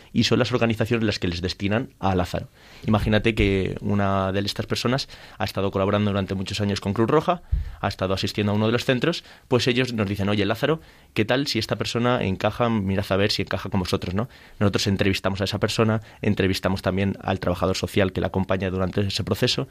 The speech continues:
vemos un poco sus aspiraciones, sus metas, en qué está trabajando, en qué está estudiando en estos momentos, y a partir de ahí damos el paso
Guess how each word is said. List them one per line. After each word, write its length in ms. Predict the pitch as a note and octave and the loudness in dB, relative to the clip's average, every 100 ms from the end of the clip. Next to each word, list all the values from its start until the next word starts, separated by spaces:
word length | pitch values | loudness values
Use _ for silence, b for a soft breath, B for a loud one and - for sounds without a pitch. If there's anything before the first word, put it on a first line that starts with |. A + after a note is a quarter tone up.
| B B B - | B B B 0
vemos 240 | G#2 G2 | 2 2
un 100 | G2 | -2
poco 160 | G2 G2 | -2 -2
sus 140 | F#2+ | -2
aspiraciones, 760 | G2 - G2 - A2+ A2+ A2 | -2 0 0 2 4 4 4
sus 160 | - F#2+ | 2 2
metas, 520 | G2+ G#2+ G#2+ G#2 - | 4 4 2 2 2
en 260 | - F2+ F2+ | -2 -2 0
qué 80 | F#2+ | -2
está 200 | - F#2 | 0 0
trabajando, 540 | - F#2+ - G#2 G2+ | 2 0 2 0 -2
en 60 | F2+ | -4
qué 80 | |
está 120 | F#2+ - | -6 -6
estudiando 300 | - F#2+ F#2+ | -2 0 2
en 60 | |
estos 180 | F#2+ G2+ | 0 2
momentos, 420 | A2 B2 C3 - b b b b b - | 4 4 4 2 b b b b b 0
y 60 | A2+ | 2
a 80 | |
partir 300 | A2+ A2+ A#2+ | 2 0 0
de 60 | G#2+ | 0
ahí 120 | G#2+ | 2
damos 260 | G#2+ G2 G2+ | 2 2 2
el 100 | G2+ | 0
paso 300 | G#2+ - | 0 0